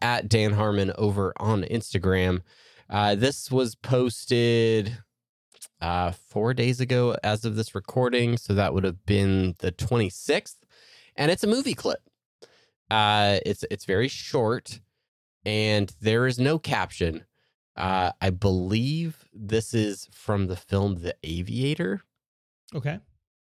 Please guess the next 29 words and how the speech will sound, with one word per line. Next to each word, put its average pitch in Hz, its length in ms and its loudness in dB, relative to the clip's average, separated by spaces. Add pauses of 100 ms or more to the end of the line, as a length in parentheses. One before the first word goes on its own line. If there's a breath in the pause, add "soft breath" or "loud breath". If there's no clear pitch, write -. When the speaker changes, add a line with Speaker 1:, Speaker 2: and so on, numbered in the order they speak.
(380)
Speaker 1:
Um, 104 500 2
and 104 160 0
it's 101 180 -2
a 98 40 0
mother 104 600 0
speaking 110 840 -4 (840 soft breath)
to 110 100 -4
their 95 160 0
son, 104 640 -2 (100)
saying, 95 760 0
"You 90 160 -4
are 82 120 -2
not 98 300 -2
safe." - 640 -2 (1080)
And 87 540 0
then 92 180 0
a 87 60 -2
plane 107 280 0
engine 110 280 2
roars, 107 540 2
and 92 120 -8
there's, 90 220 -2
like, 92 120 -6
a 90 40 0
guy 90 440 0
with, 87 220 -2
like, 85 360 -6 (280)
a 107 60 -8
chalkboard. 78 520 -4